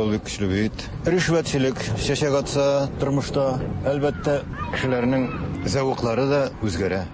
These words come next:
Халкыбызның иҗтимагый халәте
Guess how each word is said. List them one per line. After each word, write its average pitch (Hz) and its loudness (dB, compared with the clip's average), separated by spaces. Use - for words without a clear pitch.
Халкыбызның 107 0
иҗтимагый 117 2
халәте 110 2